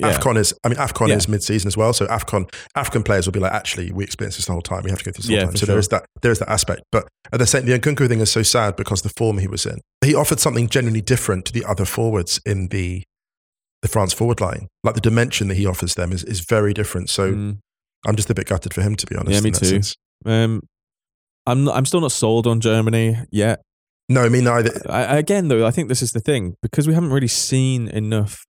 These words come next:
Speaker 1: international football in the lead up to it, I don't know, it just feels like you're really feeling your way through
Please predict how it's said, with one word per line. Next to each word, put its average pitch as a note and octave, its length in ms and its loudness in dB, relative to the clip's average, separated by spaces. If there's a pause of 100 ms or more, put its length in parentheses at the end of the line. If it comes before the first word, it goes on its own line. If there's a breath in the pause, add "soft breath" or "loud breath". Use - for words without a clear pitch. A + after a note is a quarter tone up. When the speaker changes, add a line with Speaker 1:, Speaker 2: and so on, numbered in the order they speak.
Speaker 1:
international G#2 420 -4
football G2 320 0
in F#2+ 80 0
the F#2+ 80 -2
lead G2 200 2
up F2+ 140 -2
to A2 160 2
it, - 260 -4 (540)
I A2+ 40 -6
don't A2+ 100 -4
know, C#3 140 2
it G2 160 0
just - 180 -8
feels A2+ 220 2
like C#2 100 0
you're F#2+ 120 2
really A2 240 2
feeling G2+ 340 0
your F#2 100 0
way F2 80 0
through A2+ 240 0